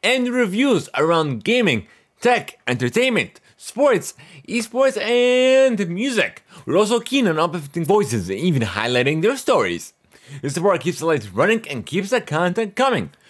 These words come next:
You can support us over by joining us on Discord, where you're gonna get access to some exclusive content, including an ad-free version of the show, a whole ton of content for everyone else, and more.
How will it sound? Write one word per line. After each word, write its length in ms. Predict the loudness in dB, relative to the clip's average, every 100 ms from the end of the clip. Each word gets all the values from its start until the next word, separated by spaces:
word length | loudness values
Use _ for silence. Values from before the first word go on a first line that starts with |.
| -20 -8
You 80 |
can 80 | -4
support 240 | 0 0 0
us 80 | 0
over 280 | 2 2
by 100 | 2
joining 320 | 2 2 2 -2
us 140 | -6 -14 _ -4
on 300 | 0 0 2
Discord, 580 | 0 2 2 2 0 -6 _ -20 _ _ _ _ _ _ _ _ -20 -8
where 160 | 0 2
you're 80 | 4
gonna 120 | 4
get 200 | 2 0
access 320 | -2 -2 -4
to 80 | -6
some 200 | -4 -4
exclusive 640 | -4 -6 -6 -4 -2 -4
content, 400 | 0 0 0 -6
including 440 | -4 -2 -2 -2 -2
an 80 |
ad-free 260 | -2 0 -2
version 320 | 2 2 2
of 80 | 0
the 80 | -2
show, 320 | 0 0 0 -12 -10
a 60 |
whole 240 | 0 2 2
ton 320 | -4 -2 0
of 140 | -2
content 440 | -2 -2 0 -4 -4
for 200 | -2 0
everyone 280 | 2 0 0
else, 220 | -2 -4
and 540 | -6 -2 -2 -2 -4 -4
more. 500 | -2 2 2 2 -4